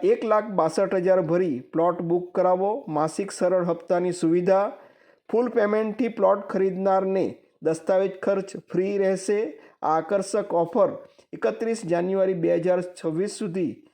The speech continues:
અમલમાં રહેશે. સોસાયટીમાં મેટલ રોડ, સોસાયટીની ફરતે કમ-,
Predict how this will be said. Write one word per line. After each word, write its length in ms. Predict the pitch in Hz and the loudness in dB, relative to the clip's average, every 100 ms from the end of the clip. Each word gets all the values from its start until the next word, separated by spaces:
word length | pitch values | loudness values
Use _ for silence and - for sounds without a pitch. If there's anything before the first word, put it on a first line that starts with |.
| _ _ _ _ - | _ _ _ _ -4
અમલમાં 420 | 160 185 185 185 | 0 0 2 0
રહેશે. 640 | 185 180 202 202 269 - _ _ _ _ _ _ 160 | 0 -2 -2 -2 -4 -10 _ _ _ _ _ _ -4
સોસાયટીમાં 1000 | 160 175 175 185 185 180 123 - 143 - _ - | 0 2 0 0 0 0 -2 -6 -14 -18 _ -8
મેટલ 360 | 143 156 180 180 | -4 0 2 2
રોડ, 400 | 180 185 196 - - | 2 2 0 -4 -4
સોસાયટીની 540 | 160 175 170 185 180 | -2 2 0 0 -2
ફરતે 380 | 180 170 165 180 | -2 -4 -2 -4
કમ-, 360 | 175 160 160 | -2 -2 -4